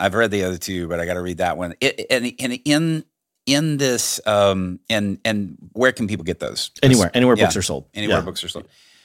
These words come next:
Speaker 1: So, um, so with that, with that journey, with, with that, just hit on that if you would. Just
Speaker 2: Yeah,
Speaker 1: tell
Speaker 2: so,
Speaker 1: what
Speaker 2: I mean,
Speaker 1: happened.
Speaker 2: so I was in a, like I said, I
Speaker 1: 'Cause you're
Speaker 2: was
Speaker 1: not a filmmaker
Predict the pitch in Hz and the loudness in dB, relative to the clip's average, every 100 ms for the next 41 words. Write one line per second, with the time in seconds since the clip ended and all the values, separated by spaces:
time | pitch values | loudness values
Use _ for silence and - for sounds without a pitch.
0 | _ - 160 143 127 - 131 117 110 101 | _ -2 4 6 6 6 4 4 2 0
1 | - _ _ _ _ _ _ - 151 131 | -6 _ _ _ _ _ _ 0 2 2
2 | 110 127 165 170 143 123 104 110 139 139 | 0 0 0 0 2 2 2 -2 -4 0
3 | 120 98 107 95 87 113 131 - 117 120 | -2 -2 -4 -4 -4 -4 -6 -6 -4 -4
4 | - 101 92 - 135 _ _ _ _ - | 0 0 0 0 -8 _ _ _ _ -14
5 | - 135 127 101 92 90 - - 98 98 | -8 -2 -2 0 0 -2 -4 -14 -12 -10
6 | 95 110 98 82 110 175 254 131 - 147 | -6 -4 -4 -2 4 6 8 6 4 6
7 | - 143 135 139 82 65 - - 123 127 | 8 8 6 4 -2 -8 -4 0 4 4
8 | 233 151 131 110 107 - 113 117 117 117 | 4 2 2 0 -2 -4 -6 -2 0 0
9 | - 120 101 165 190 208 151 175 165 117 | 2 4 6 6 6 6 6 6 8 8
10 | 120 110 | 6 4